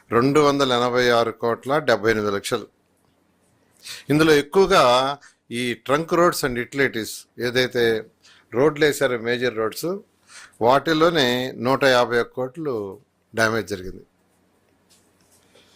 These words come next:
ఈ విధంగా యాక్చువల్‌గా వీటిలన్నిటినీ ఎస్టిమేట్ చేయడం జరిగింది. తర్వాత జీఎస్టీ అప్పుడు యాక్చువల్‌గా టెండర్లు పిలిచినప్పుడు వ్యాట్ ఉండింది,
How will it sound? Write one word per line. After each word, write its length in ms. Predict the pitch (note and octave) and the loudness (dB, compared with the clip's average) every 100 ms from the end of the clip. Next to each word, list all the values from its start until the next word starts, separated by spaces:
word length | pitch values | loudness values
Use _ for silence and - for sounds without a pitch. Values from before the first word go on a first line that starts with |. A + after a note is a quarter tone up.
| _ _ _ _ _ _ _ _ - | _ _ _ _ _ _ _ _ -4
ఈ 100 | D#3 | 0
విధంగా 280 | D#3 F3+ F#3 | 2 2 2
యాక్చువల్‌గా 520 | E3 - E3 D#3+ D3+ | 0 0 -2 2 2
వీటిలన్నిటినీ 960 | C#3+ C3+ B2+ B2+ D3+ D3+ D#3 D3 C3+ A#2+ | 2 -2 -6 -6 -6 -8 -4 -2 0 -2
ఎస్టిమేట్ 380 | - C3+ A#2 A2+ | -2 -2 -2 -2
చేయడం 180 | G#2+ | -4
జరిగింది. 440 | A2 G#2+ A2+ D3+ - _ _ _ _ _ - | -4 -6 -6 -8 -10 _ _ _ _ _ 0
తర్వాత 680 | E3+ G3 G3+ E3+ D3 C3+ | 2 2 2 2 2 0
జీఎస్టీ 560 | A2 D3+ G3+ G3+ - G3 | -4 -2 0 0 -2 -2
అప్పుడు 320 | D#3 - D#3 | -2 -2 -4
యాక్చువల్‌గా 500 | C#3+ - D#3+ D#3+ D#3 | -2 -2 -2 2 2
టెండర్లు 420 | C#3 C3+ C#3 D3+ | 2 -2 -2 -2
పిలిచినప్పుడు 400 | C3+ C3+ D3 D3 | -2 -4 -4 -2
వ్యాట్ 280 | A2+ D3 D3 | 0 0 -2
ఉండింది, 300 | B2 G#2+ G2 | -8 -8 -10